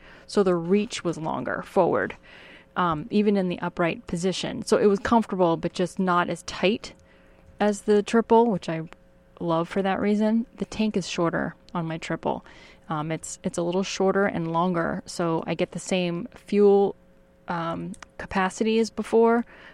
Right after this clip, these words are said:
but now the ergonomics are just tighter and neater. Um,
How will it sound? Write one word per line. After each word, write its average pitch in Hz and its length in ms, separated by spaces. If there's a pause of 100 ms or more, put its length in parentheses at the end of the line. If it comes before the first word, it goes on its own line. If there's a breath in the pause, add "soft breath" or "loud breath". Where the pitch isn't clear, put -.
but 180 160
now 175 320
the 160 100
ergonomics 165 800
are 170 80
just 165 220 (120)
tighter 170 420
and 165 240
neater. 170 420 (680 loud breath)
Um, 165 380